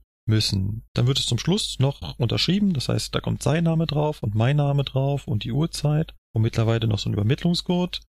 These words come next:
Und damit wird quasi abgesichert, dass das auch wirklich von einem Fahrdienstleiter kommt. Sonst könnte ich ja nachher,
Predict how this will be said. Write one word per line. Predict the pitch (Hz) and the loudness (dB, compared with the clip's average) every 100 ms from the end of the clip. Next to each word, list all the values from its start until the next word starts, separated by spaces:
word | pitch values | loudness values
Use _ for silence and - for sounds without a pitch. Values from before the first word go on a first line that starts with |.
| _ | _
Und | - | -2
damit | 131 165 | 0 0
wird | 175 | 0
quasi | - 139 117 | 0 2 0
abgesichert, | - 185 165 180 185 - | 0 0 2 2 0 0
dass | 170 - - - - - | -2 -2 -2 -2 -2 -2
das | 147 - | 0 0
auch | 139 | -2
wirklich | 139 - 190 - | -2 0 0 -2
von | - - 131 151 160 - _ | -4 -2 0 2 2 -2 _
einem | 127 143 156 - - | 2 2 2 -2 -6
Fahrdienstleiter | 123 120 147 - 127 139 | -2 0 0 -2 -2 -2
kommt. | 139 131 110 | -2 -4 -4
Sonst | - - - - | -4 -4 -4 -4
könnte | 127 131 | -2 0
ich | |
ja | 127 | 2
nachher, | 127 117 123 123 127 131 | 0 0 0 2 0 -2